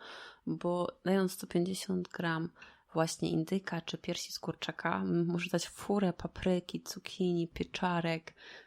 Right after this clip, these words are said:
cebulki, naprawdę wszystko, co, co masz pod ręką, bakłażana i do tego na przykład łyżeczka oliwy z oliwek, żeby troszeczkę to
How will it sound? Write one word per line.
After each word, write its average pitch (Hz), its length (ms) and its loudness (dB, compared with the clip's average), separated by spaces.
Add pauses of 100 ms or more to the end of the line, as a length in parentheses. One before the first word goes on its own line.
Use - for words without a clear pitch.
(140)
cebulki, 170 840 0
naprawdę 165 460 -2
wszystko, - 680 -6 (100)
co, 160 420 -4
co - 160 -2
masz 165 200 2
pod - 180 -4
ręką, 170 400 -4
bakłażana 170 840 0 (360)
i 175 80 4
do 175 80 4
tego 175 220 2
na 175 60 4
przykład - 240 -4
łyżeczka 165 480 -2
oliwy 160 280 0
z 160 60 -2
oliwek, 160 400 0
żeby 160 360 -4
troszeczkę - 400 -10
to 165 240 -4